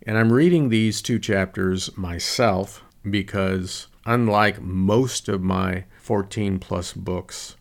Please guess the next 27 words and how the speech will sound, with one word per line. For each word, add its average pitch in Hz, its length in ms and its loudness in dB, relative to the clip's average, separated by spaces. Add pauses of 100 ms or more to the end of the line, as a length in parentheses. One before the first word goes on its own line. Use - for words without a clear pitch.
this 123 300 2
title 104 380 2
did 92 200 -2
not 98 240 -2
come 101 240 -2
out 95 300 -2
in 92 140 -2
audiobook. 87 920 -6 (140)
The - 80 -8
second 135 400 2
reason 107 400 2
is 101 240 -4
because 95 480 -4
I 95 180 -4
believe 98 720 0 (280)
that 90 520 -6 (320)
this 95 400 -2
message 92 800 -2
of 90 180 -10
what 95 360 -4 (160)
Jesus 98 540 -4
Christ 95 540 -4
is 95 200 -12
doing 95 400 -6
now, 92 480 -2 (220)
that 104 280 4
is, 90 460 -4